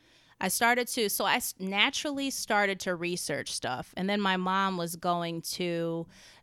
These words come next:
Doctor Furman's, I hope I don't mess this up, the nutritional education coaching. It's through his N E I program. So she would come home, she would start sprouting off all this health information,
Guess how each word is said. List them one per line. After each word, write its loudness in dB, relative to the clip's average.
Doctor 4
Furman's, 0
I 0
hope -2
I -2
don't -4
mess -8
this -6
up, -8
the 0
nutritional -2
education 0
coaching. 0
It's -4
through 2
his -2
N 2
E 4
I 4
program. -2
So -2
she 0
would -2
come 2
home, 2
she -2
would 0
start 0
sprouting 2
off 0
all 2
this -4
health 0
information, -4